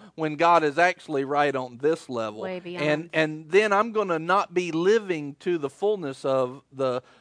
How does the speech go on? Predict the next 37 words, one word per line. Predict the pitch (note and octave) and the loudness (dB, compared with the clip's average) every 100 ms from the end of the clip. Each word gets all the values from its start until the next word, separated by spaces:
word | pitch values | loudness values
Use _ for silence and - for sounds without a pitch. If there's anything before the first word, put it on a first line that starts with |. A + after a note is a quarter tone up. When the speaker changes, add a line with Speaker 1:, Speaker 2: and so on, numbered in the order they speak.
| _ | _
Speaker 1:
uh, | B2 B2+ | -6 -6
maturity | C3 C3 F#3 F3 D3 C3+ | -6 -6 -2 -2 -2 -4
and | B2+ | -6
the | B2+ | -8
stature | - C#3 C#3 - A#2+ | -4 -2 -2 -6 -8
of | A#2 | -8
Christ. | - E3+ C3+ - | -4 0 0 -2
Speaker 2:
Mm-hmm. | D3 | -4
Speaker 1:
I've | D3+ | -2
got, | E3 D3+ - _ _ - | 0 0 -2 _ _ -4
I've | C#3 | -2
got | D#3+ G3 G3 | 2 2 0
to | F3 | -8
grow | D3+ F3 E3+ | -2 0 0
in | C#3+ | -4
my | C3 B2+ | -4 -6
knowledge | C3 D3+ F3+ D3 C3 | -2 0 0 0 -4
of | B2+ - | -10 -6
what | D3+ C#3 | -4 -4
God | C#3+ C3 A#2+ | -2 -2 -2
says | - F3 F#3 E3 | -6 -4 -4 -4
about | B2+ A#2 | -8 -8
me | A#2 A#2+ | -10 -12
so | - B2+ | -8 -6
that | B2+ | -4
I | C3 | -4
can | B2+ B2+ B2+ | -6 -8 -6
live | D#3 D3+ - | -4 -4 -4
to | B2 | -12
the | A#2 | -12
fullness | - F#3 F#3+ F3+ A#2+ G#2+ - _ _ _ - | -10 -6 -4 -4 -10 -12 -18 _ _ _ -4
of | B2 A#2+ - | -4 -4 -4
what | C3+ B2 | -2 -2
God | C3 B2+ B2+ | -2 -4 -6
has | B2+ E3+ F#3 | -6 -8 -8
for | - A2 G#2+ | -10 -16 -14
me. | G#2 | -16